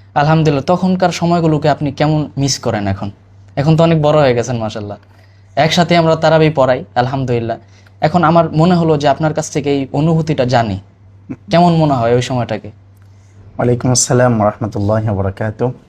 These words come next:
Speaker 2: আহ, আহ, প্রিয় আবু রায়হান, আমি, আহ, তোমাকে অনেক ধন্যবাদ জানাচ্ছি।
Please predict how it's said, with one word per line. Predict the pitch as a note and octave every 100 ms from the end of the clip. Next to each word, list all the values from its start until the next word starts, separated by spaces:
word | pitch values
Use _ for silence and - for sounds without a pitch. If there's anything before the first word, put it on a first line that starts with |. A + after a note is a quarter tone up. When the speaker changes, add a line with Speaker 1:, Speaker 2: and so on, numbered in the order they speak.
| _ _ _ - F2+ F#2
Speaker 2:
আহ, | A2+ A2 G#2 E2+ - G2
আহ, | G2 G2 -
প্রিয় | A2+ G#2+ G#2+ G#2+ -
আবু | G2+ F#2+ G#2 G#2+
রায়হান, | G#2 G#2+ B2 B2+ B2+ A#2+ - -
আমি, | G2 G2 G2 G2 - - _ _ _ _
আহ, | G#2
তোমাকে | G2+ G#2+ G2+ A2+
অনেক | A2 G#2
ধন্যবাদ | G2 A2+ A#2 A#2+
জানাচ্ছি। | G#2+ A#2 A2+ - C#3 D3+